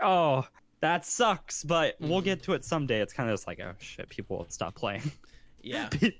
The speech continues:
Speaker 1: people will, like, stop.
Speaker 2: Mm-hmm.
Speaker 1: But, uh, <clears throat> yeah,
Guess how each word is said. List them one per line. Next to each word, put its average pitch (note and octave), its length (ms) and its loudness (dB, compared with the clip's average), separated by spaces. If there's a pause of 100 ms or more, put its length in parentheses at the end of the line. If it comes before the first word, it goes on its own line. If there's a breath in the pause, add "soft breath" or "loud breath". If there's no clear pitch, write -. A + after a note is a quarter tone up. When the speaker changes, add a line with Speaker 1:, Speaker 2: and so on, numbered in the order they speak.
Speaker 1:
people F3 300 2
will, C3 220 0
like, A#2 240 0
stop. G#2+ 380 0 (1040)
Speaker 2:
Mm-hmm. A#2+ 300 -8 (100)
Speaker 1:
But, G#2 180 4
uh, F#2+ 220 2 (140)
<clears throat> - 360 -12
yeah, F#2 280 -6